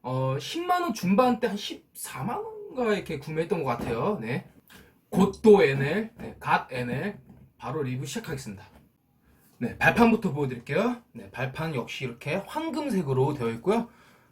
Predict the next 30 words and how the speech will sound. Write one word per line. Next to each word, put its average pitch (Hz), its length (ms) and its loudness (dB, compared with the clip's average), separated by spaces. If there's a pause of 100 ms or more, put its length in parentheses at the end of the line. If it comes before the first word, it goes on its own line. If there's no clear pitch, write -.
(180)
이렇게 120 200 -14
보시면은 151 600 -2 (540)
펄이 320 300 4
들어가 202 220 4
있어요. 185 300 0
역시, 139 380 -8 (160)
네, - 180 -20 (440)
펄이 185 260 -2
들어가야 123 500 -4
간지죠. 123 760 -4 (180)
네, - 100 -20 (360)
이거 135 180 0
뭐야? 120 300 2
이거 113 140 -10
뭐 107 280 -12 (240)
시-, - 240 -14
신-, - 400 -6
신가? 320 640 2 (540)
네, 120 80 -10
아무튼, 120 480 -6
네, 104 160 -10
그리고 120 300 -6
여기 117 160 -6
뭐 104 200 -12 (280)
곧도 147 540 2
엔엘 120 260 0
써 - 140 -6
있습니다. 120 540 -4
갓 117 340 -4
엔엘. 107 480 -8